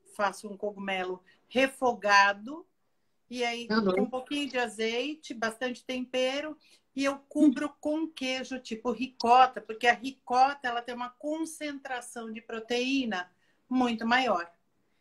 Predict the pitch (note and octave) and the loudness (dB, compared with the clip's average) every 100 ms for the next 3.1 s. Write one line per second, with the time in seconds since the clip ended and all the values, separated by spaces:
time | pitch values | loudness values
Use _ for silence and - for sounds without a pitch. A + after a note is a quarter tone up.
0 | _ A3 A3 A#3 A3 A#3+ - D4 D4 B3 | _ -6 0 2 4 2 2 -4 -2 0
1 | A3+ A3 A3 G#3 A3 A#3 A#3+ A3 - - | 2 2 -2 -4 -2 -2 -4 -10 -14 -12
2 | D#3+ - A3 G3 F3+ A3+ C4 G#3 - D#3 | -12 -14 -10 -4 -2 0 -2 -4 -10 -18
3 | C#3 | -20